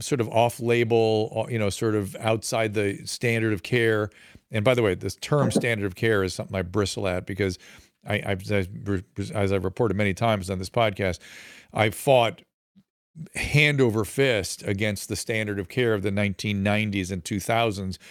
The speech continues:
that my heroin addicts were given ninety Vicodin every time they went to the dentist.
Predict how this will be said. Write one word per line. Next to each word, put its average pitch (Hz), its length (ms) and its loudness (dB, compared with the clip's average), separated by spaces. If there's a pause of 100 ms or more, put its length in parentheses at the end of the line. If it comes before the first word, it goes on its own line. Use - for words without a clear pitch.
(200)
that 110 160 -2
my 104 320 -2 (100)
heroin 139 420 4
addicts 101 360 -2
were 110 80 -2
given 107 280 0
ninety 113 360 0
Vicodin 98 540 0
every 98 180 -2
time 104 200 -2
they 95 100 0
went 98 180 -2
to 104 80 -8
the 92 100 -2
dentist. 104 540 -4